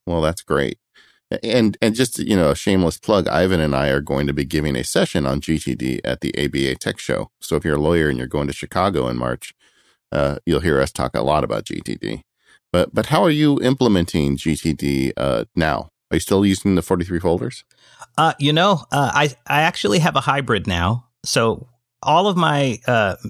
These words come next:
Speaker 2: I go to a lot of meetings. I, I probably go to, I don't know, between fifteen and twenty-five meetings a week, depending on, uh, the week in question.
Speaker 1: My heart just broke. My heart just
Speaker 2: I know.
Speaker 1: broke.
Speaker 2: <laughs> It's, it's great.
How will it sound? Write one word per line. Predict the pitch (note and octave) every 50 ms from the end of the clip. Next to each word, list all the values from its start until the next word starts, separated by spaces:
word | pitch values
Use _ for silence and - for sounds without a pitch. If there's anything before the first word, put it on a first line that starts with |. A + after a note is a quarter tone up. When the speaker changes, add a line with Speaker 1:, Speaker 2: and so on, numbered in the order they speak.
| - _
Speaker 2:
I | - C#3 C#3+
go | C#3+ F#3
to | E3
a | C#3+
lot | B2 A#2+ A2+ A2 G#2+
of | G2+
meetings. | G2+ G2+ F#2+ G2+ - F2 E2+ - - -
I, | A#2+ A2+ A2 -
I | A#2+ A#2
probably | - - D3 C3+ A2+ C#3 C3 A#2 B2
go | A2+ A2 G#2 G#2+
to, | G2 - - G#2+ G2 F2+
I | G2
don't | G#2 F#2+
know, | F2+ F2 F2
between | E2+ F#2 - - A2+ G#2 G2
fifteen | - A2+ G#2+ - - A#2 G#2+
and | G2+ G2
twenty-five | - - G#2 F#2+ G2+ F#2 G2+ F#2+ F#2
meetings | F#2+ F#2+ F2 F#2 F2+ -
a | F#2+
week, | F2+ F2 E2 D#2+ - - _
depending | - F#2 - - F#2 F2+ F#2 F2+ E2
on, | - F2+ F#2 E2+ E2 D#2+ D#2+ D#2 - _ _ _ _ _ _ _ _ _ _ _ _ _ -
uh, | F2 E2+ D2+ D#2 - _ _ _ _ _ _ _ _ _ _ _ _
the | - G2+
week | F2+ G#2 G2 - -
in | G2 F#2
question. | - - F#2 F2 - - - - - _ _ _ _ _ _ _ _ _ _ _
Speaker 1:
My | - G2 G2+
heart | G2+ F#2+ F2 F2 -
just | F#2+ F2 - _
broke. | - C#2 A1+ G#1+ B1 - - - - _
My | - -
heart | F#2 D#2+ C#2
just | - C3+
Speaker 2:
I | C3+
know. | C3+ C#3 C3+ B2+ A#2+
Speaker 1:
broke. | - -
Speaker 2:
<laughs> | - - - - - -
It's, | G#3 - - - - - - -
it's | - C#3 - -
great. | - - D3 D#3 D#3 C#3 A2 - -